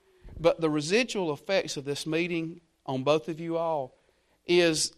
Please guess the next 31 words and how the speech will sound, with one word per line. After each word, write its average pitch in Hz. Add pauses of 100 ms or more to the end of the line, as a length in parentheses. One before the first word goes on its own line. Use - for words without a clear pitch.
that 143
something's 175
gonna 151
rise 151
up 156 (1080)
in 135
the, 127
in 131
the 120
midst 147
of 151
you. 160 (320)
God's 156
giving 156
you 143
resilience. 151
You're 143
gonna 131
bounce 147
back. 151 (380)
You're 160
gonna 165
start 143
to 135
look 170
at -
things 165
from 135
a 131
different 156
perspective, 160